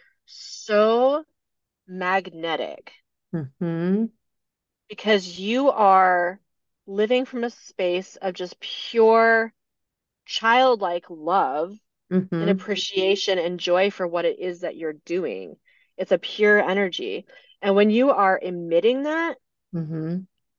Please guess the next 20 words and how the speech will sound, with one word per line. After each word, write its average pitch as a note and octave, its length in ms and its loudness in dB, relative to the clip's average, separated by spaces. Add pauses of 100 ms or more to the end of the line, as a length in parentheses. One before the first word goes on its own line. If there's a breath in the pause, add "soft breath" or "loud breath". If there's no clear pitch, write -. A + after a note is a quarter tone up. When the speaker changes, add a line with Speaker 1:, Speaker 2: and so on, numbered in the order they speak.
(140)
Speaker 1:
God, G#3 220 -2
everyone A3 500 4
and F#3+ 80 -2
everything F#3 480 -4
is D#3 120 -6
attracted E3+ 480 -6
to B2+ 160 -10
it. B2+ 160 -8
And G3+ 120 -6
sometimes E4+ 360 0
that's G3 140 2
not F#3+ 140 2
a F3 60 2
good F#3+ 200 -2
thing, D#3+ 200 -4
because D#3+ 280 -6
sometimes D#3 440 -8
then D#3 100 -4
there's, C#3 240 -6
like, C3+ 220 -4